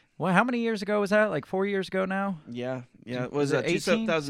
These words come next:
Speaker 2: seventeen?
Speaker 1: Seventeen or eighteen? Seventeen, okay.
Speaker 2: Yeah.
Speaker 1: So five year, five year anniversary,
Speaker 2: Yeah.
Speaker 1: uh, coming up.
Speaker 2: It
Speaker 1: What,
Speaker 2: is, actually,
Speaker 1: what
Speaker 2: this month.
Speaker 1: All right, maybe we'll have to do a five year <laughs> anniversary of the Vegas shooting. So,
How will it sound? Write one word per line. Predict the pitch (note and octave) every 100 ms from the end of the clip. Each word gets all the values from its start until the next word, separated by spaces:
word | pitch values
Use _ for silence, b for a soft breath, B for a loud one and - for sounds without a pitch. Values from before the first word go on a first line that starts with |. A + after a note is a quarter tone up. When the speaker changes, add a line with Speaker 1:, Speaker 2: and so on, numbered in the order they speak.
| F3+
Speaker 2:
seventeen? | E3 G3+
Speaker 1:
Seventeen | G3+
or | D3+
eighteen? | B2+ G#2
Seventeen, | - C#3 A#2+ A#2 A2
okay. | C3 B2
Speaker 2:
Yeah. | C3
Speaker 1:
So | A#2+ D3
five | F#3+ A3 A3+
year, | D3+ A#2
five | F#3 G3+ A3+
year | G#3+ G3+
anniversary, | F#3+ F#3 G#3 A#3 A3+ A3 -
Speaker 2:
Yeah. | A#2 D3+ E3
Speaker 1:
uh, | F#3 F#3
coming | G3+ F#3+
up. | G#3 A3 - -
Speaker 2:
It | C3
Speaker 1:
What, | F3
Speaker 2:
is, | G#3 C3+
actually, | A2+ A2+ A#2 A2+
Speaker 1:
what | D#3+
Speaker 2:
this | C#3+ -
month. | F3+ C4 - _ _ -
Speaker 1:
All | C#3+ E3
right, | C#3+ A2
maybe | A#2+ C3 D3+ C#3+
we'll | C3
have | C3+ D3+
to | D3
do | E3
a | E3
five | F3 F3+
year | G3 F#3+
<laughs> |
anniversary | F#3+ F#3 G#3 - E3+
of | E3+
the | D3
Vegas | E3 D#3 B2
shooting. | B2+ G#2 G#2+
So, | - E3 C3